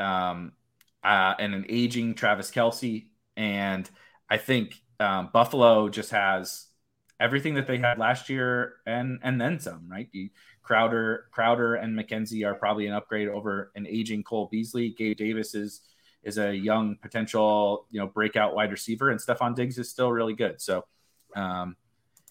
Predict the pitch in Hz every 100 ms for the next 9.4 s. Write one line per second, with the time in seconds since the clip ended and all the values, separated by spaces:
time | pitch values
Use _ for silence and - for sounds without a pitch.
0 | _ - 160 - 160 170 - 175 170 -
1 | 156 151 143 143 101 123 131 123 113 110
2 | 104 98 - - - 101 104 127 - -
3 | 107 - - 107 - 110 98 - _ -
4 | 98 90 82 85 80 _ _ _ _ _
5 | 120 151 143 151 147 135 - 131 127 -
6 | 117 110 101 95 - _ _ _ - 110
7 | 110 - 101 95 92 90 85 87 85 -
8 | - - _ _ - 120 101 85 90 80
9 | - - -